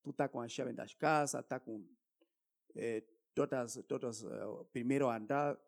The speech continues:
segundo andar, está com você, tudo é seu. Por isso que o diabo,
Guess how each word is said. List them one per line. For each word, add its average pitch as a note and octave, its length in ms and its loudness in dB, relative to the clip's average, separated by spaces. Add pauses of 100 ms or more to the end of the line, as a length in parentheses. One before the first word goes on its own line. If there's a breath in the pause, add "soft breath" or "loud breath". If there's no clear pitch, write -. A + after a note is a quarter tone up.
segundo C3 480 0
andar, A#2+ 300 0
está C3 240 -4
com A#2 260 -10 (220)
você, C#3 360 2 (540)
tudo G#3 220 8
é D#3+ 100 6
seu. C3 340 2 (800)
Por C3+ 120 4
isso E3 120 6
que - 80 4
o D#3+ 80 10
diabo, D3+ 560 4